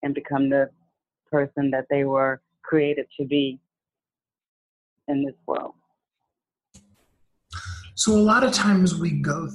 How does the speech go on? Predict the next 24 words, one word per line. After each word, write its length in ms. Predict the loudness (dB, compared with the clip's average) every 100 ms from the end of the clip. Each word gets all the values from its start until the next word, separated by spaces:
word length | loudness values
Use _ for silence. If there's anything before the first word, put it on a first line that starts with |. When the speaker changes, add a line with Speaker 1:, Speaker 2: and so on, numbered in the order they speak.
| -12
Speaker 2:
through 640 | -10 -8 -6 -6 -6 -8 -14 _ _ _ -8
really 560 | -4 -2 -4 -2 -2
difficult 880 | -2 -6 -6 -6 -6 -6 -10 -10 -12 -10
things, 720 | -8 -6 -8 -10 -10 -12 -14 _ _ _ _
um, 280 | -8 -4 -2
and 120 | -2
much 300 | -2 -4 -6
like 180 | -6 -6
the 80 | -6
butterfly 720 | -6 -6 -4 -6 -6 -6 -4
that 200 | -4 -4
finds 420 | -6 -4 -2 0
themselves 800 | 0 2 2 0 0 0 -2 -6
in 180 | -2 0
the 100 | 0
chrysalis, 840 | -2 -2 -2 0 0 2 -2 -4 -14 -20 -20 -20 -8 0
um, 640 | 2 4 4 6 8 8
you 100 | 6
know, 100 | 4
it's 160 | 2
almost 260 | 4 6 6
Speaker 1:
Right. 160 | 4 2
Speaker 2:
like 80 |
dying. 420 | 2 2 2 -2